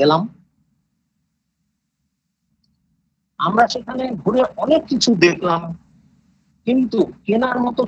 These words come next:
কিছু ঠিক করতে পারলাম না। আমরা শুধু সমস্ত করলাম, কিন্তু আমরা কি কিনবো সেটা যদি আগে থেকেই ঠিক করে বা সংকল্প করে রাখতাম, তবে বড়জোর পাঁচ দশ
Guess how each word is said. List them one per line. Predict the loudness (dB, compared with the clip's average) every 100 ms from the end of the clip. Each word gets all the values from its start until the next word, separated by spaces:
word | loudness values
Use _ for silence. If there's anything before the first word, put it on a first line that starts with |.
| -2
কিছু | -2 -2 -2
ঠিক | -2 -2 -2
করতে | -2 -2 0
পারলাম | 0 0 -2 -4
না। | -10 -18 _ _ _ _ _ _ _ -6
আমরা | 0 0 0
শুধু | -2 -2
সমস্ত | -2 -2 -2 -4 -2
করলাম, | 0 2 0 -4 -10 _ _ _ _ _ _ _ _ _
কিন্তু | 2 4 6 6 6 0 _ -4
আমরা | 0 4 4 4 0 _ _ _ _ _ _ -8
কি | -6 -4
কিনবো | -2 2 4 4 2 -10 _ _ _ _ -16
সেটা | -2 -2 0
যদি | -2 -2 0
আগে | 0 2 0
থেকেই | 0 0 0 0
ঠিক | 0 0 -4 _ _ _
করে | 6 8 6
বা | 4 0 0
সংকল্প | -4 0 0 0 -2
করে | -2 0 2
রাখতাম, | 2 -2 -2 0 0 -2 -10 -14 _ -20 _
তবে | 2 2 2
বড়জোর | 2 4 4 0 0
পাঁচ | -2 0 0
দশ | -2